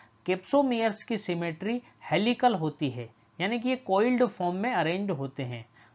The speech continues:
और दूसरी तरफ बैक्टीरियोफेज के अंदर अगर हम बात करें,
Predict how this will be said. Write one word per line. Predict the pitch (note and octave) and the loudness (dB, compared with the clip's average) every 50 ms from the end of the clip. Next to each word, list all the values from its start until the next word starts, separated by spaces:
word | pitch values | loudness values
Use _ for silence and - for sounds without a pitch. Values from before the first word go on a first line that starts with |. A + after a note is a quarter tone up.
| _ - | _ -4
और | C#3+ C#3 | -2 0
दूसरी | C#3 F3 F3+ - B3 B3 | 2 0 0 2 2 0
तरफ | A#3 - A#3+ B3 A3 | 2 4 4 4 4
बैक्टीरियोफेज | F#3 D#3+ D#3 D3+ - _ - A#3+ B3 C#4 C#4+ C4+ C4+ - A3+ A3+ G3+ - | 4 2 -2 -2 -2 _ -2 0 2 4 2 2 2 0 -2 -2 -2 -2
के | - A#3+ | -2 -2
अंदर | A3 G#3+ G#3+ G#3+ G#3 | -2 -2 0 0 0
अगर | G#3 G3+ G3+ G3+ | 2 2 2 2
हम | G3 G3 F#3+ | 2 2 4
बात | E3+ E3+ E3+ F3 - | 4 4 4 4 2
करें, | - F3+ F3 F3+ F#3 F3+ | -2 -2 -2 -2 -2 -4